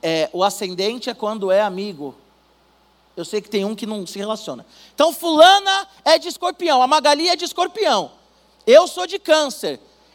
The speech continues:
então eu não me dou bem com a Magali." Sabe por que a Magali, ela é temperamental? Porque ela é de escorpião. E essa turma de escorpião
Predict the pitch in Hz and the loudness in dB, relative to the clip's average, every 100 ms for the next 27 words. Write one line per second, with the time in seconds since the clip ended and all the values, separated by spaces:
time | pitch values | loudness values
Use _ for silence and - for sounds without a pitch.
0 | - 269 302 339 330 339 330 320 220 262 | -6 0 2 2 0 -4 -4 0 0 0
1 | 247 196 180 160 147 - _ _ _ _ | -4 -8 -6 -6 -6 -12 _ _ _ _
2 | _ _ - 277 302 302 277 240 226 208 | _ _ -2 -2 0 -8 -4 -2 0 0
3 | 196 240 214 196 196 226 214 196 180 175 | -2 0 0 0 -4 -10 -6 -6 -6 -6
4 | 170 160 220 - _ _ _ _ _ _ | -2 -2 -4 -14 _ _ _ _ _ _
5 | - - - 185 202 160 - 208 202 240 | -18 -14 -6 -4 -4 -6 -8 -8 -6 -6
6 | 156 185 - _ _ _ _ _ _ _ | -6 -6 -14 _ _ _ _ _ _ _
7 | 170 220 262 170 139 156 - 151 - 269 | -8 -4 -4 -6 -8 -12 -12 -14 -6 -4
8 | 285 208 156 - 185 - 135 170 302 233 | -4 -6 -8 -6 -6 -6 -6 -4 -4 -6